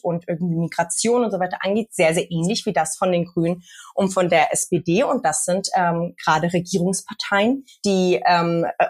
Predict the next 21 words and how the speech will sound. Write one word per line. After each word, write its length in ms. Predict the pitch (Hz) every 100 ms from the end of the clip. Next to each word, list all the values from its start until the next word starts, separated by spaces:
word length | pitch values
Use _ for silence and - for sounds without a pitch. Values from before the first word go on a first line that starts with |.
| -
mitverantwortlich 920 | 220 254 - 247 208 208 185 185 -
sind 200 | 190 185
für 80 | 180
das, 240 | 185 185
was 160 | - 180
an 140 | -
den 180 | 175 170
Grenzen 540 | 175 175 190 - 185 180
Europas 540 | 175 185 175 175 175
hier 120 | 175
passiert 560 | 175 170 - 240 285 302
mit 160 | 190 -
Frontex. 640 | - 196 233 294 302 -
Und 80 | 240
das 120 | 196
ist 160 | - -
ganz, 220 | 190 214
ganz 140 | 233
stark 240 | - 202 196
durch 120 | -
deutsches, 460 | 180 180 190 185